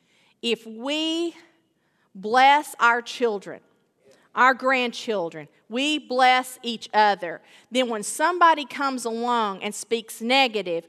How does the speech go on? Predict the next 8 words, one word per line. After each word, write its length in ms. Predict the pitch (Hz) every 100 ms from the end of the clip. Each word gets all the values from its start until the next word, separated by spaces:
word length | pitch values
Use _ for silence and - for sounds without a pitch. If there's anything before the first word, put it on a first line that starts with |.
| _
or 160 | - 208
curses 720 | - 277 285 277 - 214 185
it, 200 | 190 175 _ _ -
God's 340 | 233 262 285
blessing 640 | 233 277 285 277 - 214 190
cannot 460 | 220 208 208 202
be 100 | 190
changed. 680 | 185 - 175 147 113 - -